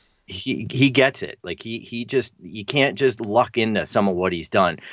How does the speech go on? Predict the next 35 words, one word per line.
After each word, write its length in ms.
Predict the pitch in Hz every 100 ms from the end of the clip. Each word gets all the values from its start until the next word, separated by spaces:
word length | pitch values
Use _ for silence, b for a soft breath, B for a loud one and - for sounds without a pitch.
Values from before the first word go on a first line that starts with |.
| B -
The 120 | 135
Matrix 480 | 139 143 139 101 -
would 140 | 98
be 120 | 101
lucking 360 | 101 95 - 92
into 380 | 92 87 - 73
it. 180 | - b b b _
But 100 | 104
when 160 | 95 110
you 120 | 110
follow 440 | 98 - 120 117 117
it 80 |
up 120 | 104 104
with 160 | 101
John 320 | 110 104 98
Wick 300 | 87 92 87
and 140 | 95 87
you, 140 | 85 101
you 120 | 104
do 260 | 92 120
what 140 | 113 101
you 160 | 92
do, 420 | 85 87 85 85 - _ _ -
uh, 260 | 87 82
w-, 220 | 78 87 -
and 180 | 90 87
you 80 | 85
do 160 | 110
what 140 | 98 -
he 160 | 104
does 440 | 90 78 78 - - -
consistently 760 | 92 - 101 90 95 82 71
with 200 | 76 76
these 200 | - 76
films, 460 | - 95 85 73 -